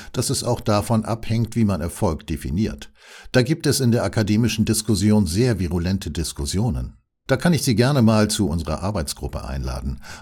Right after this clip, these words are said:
Aber zum Beispiel die Beendigung der Apartheid in Südafrika gilt als ein klassisches Beispiel, wo Sanktionen einen Beitrag dazu geleistet haben.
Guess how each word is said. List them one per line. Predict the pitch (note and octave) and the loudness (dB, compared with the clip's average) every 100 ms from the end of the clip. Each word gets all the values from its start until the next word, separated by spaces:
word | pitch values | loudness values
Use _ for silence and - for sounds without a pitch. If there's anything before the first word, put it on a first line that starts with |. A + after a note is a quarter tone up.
| - | 0
Aber | A#2+ D3 | 0 0
zum | D3+ A#2 | 0 2
Beispiel | A#2 C3+ - A#2 | 2 0 0 2
die | G#2 | 2
Beendigung | G2 F2+ A#2 C3 A2 G#2 | 0 0 0 2 2 2
der | G2 F2 D#2+ | 0 -2 -4
Apartheid | D2 - G2 E3 - E2+ D2 | -6 -6 -4 -4 -2 -4 -4
in | - D2+ | -4 -4
Südafrika | D#2+ C#2+ G#2+ B2+ - A2 F#2 D2+ | -4 -4 -4 -2 -2 -2 -2 -4
gilt | C#2+ E2 G2+ - G2+ | -2 0 0 -2 -6
als | A#2+ | -6
ein | - A#2+ | -2 -4
klassisches | - F#2 D#2 F2 - - | -2 -4 -4 -4 -4 -6
Beispiel, | - G#2 A#2+ - G2 E2 C#2 | -4 -2 -2 -2 0 0 0
wo | E2 | -4
Sanktionen | D#2 D2+ C#2 - F2 F2+ F#2 | -2 -4 -4 -2 0 0 -2
einen | G2 G#2+ | -2 -2
Beitrag | E2+ D#2+ - F#2 E2+ | -2 -6 -6 -6 -4
dazu | - G2+ F2 | -6 -6 -4
geleistet | F2 F2 A2 - - - | -4 -4 -4 -6 -8 -8
haben. | F2+ - - | -10 -10 -14